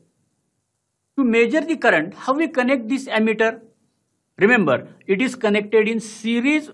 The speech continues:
with the circuit. See here, this is an ammeter, and suppose I want to measure the current in the circuit. This is, suppose,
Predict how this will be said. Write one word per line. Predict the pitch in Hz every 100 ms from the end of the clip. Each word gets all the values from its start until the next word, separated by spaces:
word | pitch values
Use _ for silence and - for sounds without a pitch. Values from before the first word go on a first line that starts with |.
| -
with | 170 165
the | 202
circuit. | - 131 - - _ _ _ _ _
See | - 294
here, | 175 139 98 - _ _ _
this | 202 202
is | 254
an | 254
ammeter, | 190 170 151 185 262 - _ _ _ _ _ _
and | 190 208
suppose | 208 220 254 269
I | 247
want | 240 240
to | 240
measure | 208 208 233
the | 226 220
current | - 208 254 247
in | 214
the | 196
circuit. | 175 151 185
This | 180 214
is, | 254 -
suppose, | 240 262 285